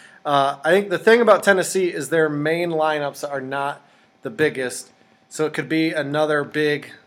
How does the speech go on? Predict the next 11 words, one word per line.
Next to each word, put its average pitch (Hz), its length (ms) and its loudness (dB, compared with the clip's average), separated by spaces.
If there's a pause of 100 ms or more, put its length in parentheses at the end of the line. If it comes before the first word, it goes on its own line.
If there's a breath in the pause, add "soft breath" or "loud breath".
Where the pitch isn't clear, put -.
Hunter 143 200 -2
Dickinson 139 560 -8
game 135 340 -4
again. 139 500 -6 (520 loud breath)
Uh, 135 320 2
I 147 100 -6
think 151 180 -6
the 131 80 -8
biggest 165 460 -2
obstacle 160 440 0
for 135 280 -6